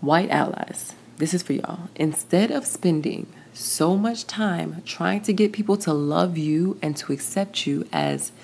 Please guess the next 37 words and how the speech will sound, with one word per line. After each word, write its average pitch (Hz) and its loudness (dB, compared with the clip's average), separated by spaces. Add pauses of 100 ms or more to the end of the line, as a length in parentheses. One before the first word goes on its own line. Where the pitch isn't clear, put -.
(520)
not 135 -2
like 175 2
the 202 4
others, 185 2 (480)
woke, 180 2
or 139 2
whatever 143 0
other 156 0
aspirational 151 0
label 147 2
you 151 -2
seek, - -4 (640)
worry 143 2
about 185 4
correcting 147 2
your 143 0 (580)
immediate 175 4
family 202 4
members 180 4
and 185 0
friends - -4 (420)
that 147 6
are 139 -2
actively 165 2
hating 156 0
and 139 -4
terrorizing 135 -2
people 120 -6
on 135 -2
a 131 -4
regular 120 -2
basis, - -10
right? 131 -2
Some 185 4
of 180 4
these 185 2
people, 170 0